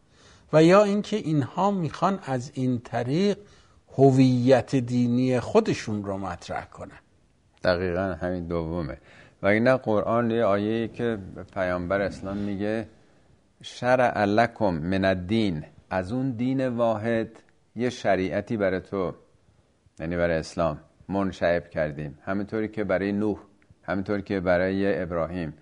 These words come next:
Speaker 2: همینطور که برای موسی، همینطور که برای عیسی.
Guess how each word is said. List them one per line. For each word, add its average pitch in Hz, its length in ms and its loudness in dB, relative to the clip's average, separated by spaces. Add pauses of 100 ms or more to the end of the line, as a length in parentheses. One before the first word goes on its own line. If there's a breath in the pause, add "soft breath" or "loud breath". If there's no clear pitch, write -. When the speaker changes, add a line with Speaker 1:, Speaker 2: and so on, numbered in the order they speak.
(440 soft breath)
Speaker 2:
همینطور 95 380 -4
که 101 180 -4
برای 92 460 2
موسی، 92 380 -4
همینطور 85 480 -2
که 95 120 -10
برای 90 180 -2
عیسی. 80 420 -4